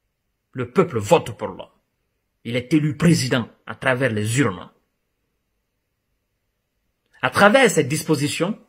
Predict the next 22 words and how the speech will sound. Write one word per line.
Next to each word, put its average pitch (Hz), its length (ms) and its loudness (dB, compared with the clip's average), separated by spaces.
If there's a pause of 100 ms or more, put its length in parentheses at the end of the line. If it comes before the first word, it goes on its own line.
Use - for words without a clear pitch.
(100)
ces 147 160 -4
dispositifs 160 580 0
du 127 80 -4
moins, 120 160 -2 (2000)
l'homme 220 220 6
récolte 170 680 0 (2250)
plus 262 280 2
de 143 80 -2
voix 143 280 0
que 139 140 -8
n'importe 147 440 -2
quel, 151 320 -4 (720)
n'importe 175 560 -2
quel 160 220 4
autre 147 220 0
candidat 123 600 -4 (640)
aux 120 80 -8
élections 123 340 -4
présidentielles. 98 640 -10 (1800)
L'homme 147 160 -2
se 120 140 -6
déclare 123 560 -4